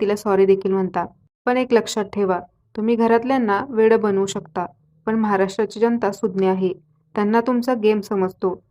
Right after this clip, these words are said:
त्यानंतर निक्की काहीतरी बोलण्याचा प्रयत्न करते, परंतु रितेश सर तिला बोलू देत नाहीत. तुम्हाला काय वाटतं, रितेश सर निक्की आणि अरबाजला बरोबर बोलले का?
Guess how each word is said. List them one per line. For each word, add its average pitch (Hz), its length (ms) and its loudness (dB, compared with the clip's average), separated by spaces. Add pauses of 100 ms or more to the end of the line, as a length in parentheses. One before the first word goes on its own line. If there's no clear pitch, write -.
त्यानंतर 240 500 2
निक्की 220 300 -4
काहीतरी 240 340 -2
बोलण्याचा 214 480 2
प्रयत्न 196 420 0
करते, 220 360 -2
परंतु 214 420 -2
रितेश 220 260 0
सर 220 200 -4 (100)
तिला 208 180 0
बोलू 190 260 0
देत 180 200 -2
नाहीत. 180 280 -2 (180)
तुम्हाला 269 260 4
काय 277 160 2
वाटतं, 208 360 0 (100)
रितेश 220 280 2
सर 233 200 -2
निक्की 220 280 -2
आणि 214 180 -2
अरबाजला 208 420 -2
बरोबर 202 360 0
बोलले 196 340 2
का? 202 200 -4